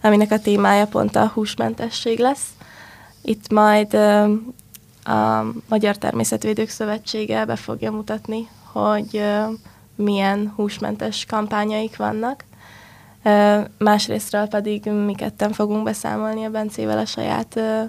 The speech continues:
érintettségünkről, tapasztalatainkról, szintén arról, hogy miért is húsmentes az O T. Úgyhogy ez lesz az egyik, amiben így részt veszek. Illetve a másik az pedig egy, ö,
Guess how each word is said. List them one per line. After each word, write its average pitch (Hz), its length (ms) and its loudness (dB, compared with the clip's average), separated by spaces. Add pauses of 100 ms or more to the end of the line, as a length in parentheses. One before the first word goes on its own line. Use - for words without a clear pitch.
(280)
érintettségünkről, 214 1000 -2
tapasztalatainkról, 208 1500 -4
szintén 196 360 -6
arról, 196 300 -2
hogy 202 220 -6 (280)
miért 214 300 -6
is 214 180 -10
húsmentes 208 580 -8
az 208 160 -8
O 202 120 -6
T. 208 160 -10 (520)
Úgyhogy 220 160 -6
ez 202 120 -2
lesz 202 160 -4
az 202 100 -6
egyik, 233 500 -6
amiben 240 640 0
így 226 220 -2
részt 226 300 0
veszek. 226 400 -2 (920)
Illetve 208 480 4
a 208 60 6
másik 202 400 2
az 208 200 -4
pedig 208 340 -2
egy, 202 340 -2
ö, 208 200 2